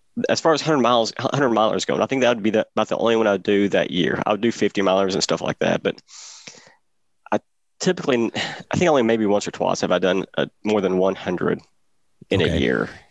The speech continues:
Speaker 2: Gotcha.
Speaker 1: So typically it was just Traveler, and sometimes I do the, the O T fifty.
Speaker 2: Okay.
Speaker 1: Or find some, some,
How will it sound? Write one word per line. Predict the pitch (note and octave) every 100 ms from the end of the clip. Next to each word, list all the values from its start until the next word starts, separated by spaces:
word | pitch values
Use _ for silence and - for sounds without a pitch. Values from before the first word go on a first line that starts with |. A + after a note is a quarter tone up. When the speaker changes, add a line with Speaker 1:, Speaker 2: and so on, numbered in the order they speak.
| _ _
Speaker 2:
Gotcha. | - F2 D3 C3+
Speaker 1:
So | -
typically | G2+ C3+ G#2+ A2
it | G2+
was | G2
just | F#2+ -
Traveler, | F#2 F#2+ F#2+ G2
and | F#2+ - B1
sometimes | - A#2+ G2
I | G2
do | F#2+
the, | F2+ C#2+ -
the | -
O | G#2+
T | A#2
fifty. | G#2 F2+ F#2 F#2+ G2+ F#2+ _ _ - -
Speaker 2:
Okay. | G2 E2+ E2+
Speaker 1:
Or | G2+ G#2
find | - G2 G2
some, | F#2+ F#2+ - -
some, | - G#2